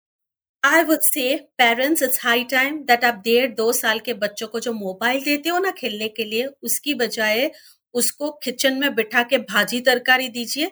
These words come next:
so that the fine motor skills वो go good। Involve the child in creating the budget by five. Give children pocket money and help them to understand what is saving and what is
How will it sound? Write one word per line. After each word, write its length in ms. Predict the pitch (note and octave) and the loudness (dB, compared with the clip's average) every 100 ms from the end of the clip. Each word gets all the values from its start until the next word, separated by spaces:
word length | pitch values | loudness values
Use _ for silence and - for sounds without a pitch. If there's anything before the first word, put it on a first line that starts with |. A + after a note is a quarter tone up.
| - | -6
so 180 | - B3 | -2 2
that 240 | A#3+ A#3+ | 4 2
the 80 | B3+ | 0
fine 300 | - A3+ B3 | 0 0 2
motor 260 | A#3 A3+ A#3+ | -2 2 0
skills 440 | - A#3 A3 - - _ G3+ | 2 0 0 -2 -8 _ 2
वो 160 | A3+ G#3 G3 | 4 4 0
go 200 | G#3 G3 | -2 2
good। 240 | G#3+ E4 - _ _ _ _ C4 | 4 4 0 _ _ _ _ 2
Involve 460 | C4 C4 C#4+ D#4+ | 4 6 6 6
the 120 | E4+ E4 - | 2 0 2
child 320 | B3+ B3 D4+ | 4 4 2
in 140 | D4+ D4 | -2 -4
creating 480 | C4 B3 B3+ C4+ C4+ | -2 4 6 4 4
the 100 | A#3 | 2
budget 440 | G3 G#3+ B3+ B3+ | 4 4 4 2
by 140 | A#3+ A3+ | 2 2
five. 400 | - G3+ G#3 D#4+ - _ _ _ _ - G3+ | 2 0 2 -2 -8 _ _ _ _ -6 2
Give 220 | D4 E4+ | 2 2
children 460 | - C#4+ A3+ C4+ D#4 B3 | 2 0 4 4 4 4
pocket 360 | A3 C#4 C#4 | 2 0 0
money 300 | C#4 C#4+ D#4 | 2 2 4
and 200 | D4+ C#4+ | 2 4
help 220 | A3+ A3+ C4+ | 4 4 0
them 160 | D4+ | -2
to 140 | D#4 C4 | 2 2
understand 400 | A3 C#4 - C#4 | 2 -2 -2 0
what 160 | B3 B3 | 2 0
is 240 | C#4 - | 0 -2
saving 280 | G#3 G3+ C4+ | -2 -4 -2
and 120 | C#4 | 0
what 160 | A3+ | 0
is 80 | A3+ | 2